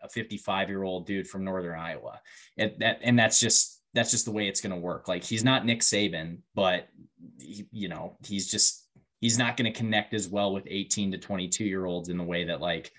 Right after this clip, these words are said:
a Colin Klein would, who was, a lot of these players were, like, ten years old when he was a Heisman finalist and he was taking K-State to within a game of a national championship. So he has that name recognition, he has that notoriety, and he has,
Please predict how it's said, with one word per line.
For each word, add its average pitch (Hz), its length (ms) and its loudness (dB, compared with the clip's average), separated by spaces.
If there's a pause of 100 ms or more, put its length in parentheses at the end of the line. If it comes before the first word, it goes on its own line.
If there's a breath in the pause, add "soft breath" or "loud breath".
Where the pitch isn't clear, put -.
(420 soft breath)
a 90 80 -2
Colin 92 360 4
Klein 92 340 4
would, 90 240 4
who 87 540 2
was, 92 640 4 (320)
a 151 60 2
lot 135 220 8
of 117 60 4
these 107 140 4
players 113 320 2
were, 101 80 -4
like, 95 180 -4
ten 101 220 -2
years 92 240 -4
old 110 280 -2
when 90 460 -2 (340 soft breath)
he - 160 2
was 101 200 4
a 95 40 4
Heisman 98 400 2
finalist 127 680 4
and 98 100 -4
he 98 160 -6
was 95 180 -2
taking 92 300 -4
K-State 92 460 -2
to 95 100 -8
within 90 300 -6
a 85 80 -8
game 90 280 -6
of 82 80 -12
a 82 40 -12
national 85 400 -10
championship. 101 640 -4
So 92 420 -4 (720)
he 143 260 4
has 120 300 4
that 117 180 2
name 107 240 -4
recognition, 107 640 -4
he 104 120 -2
has 107 280 4
that 98 140 2
notoriety, 98 560 2
and 98 80 2
he 90 140 -4
has, 92 440 2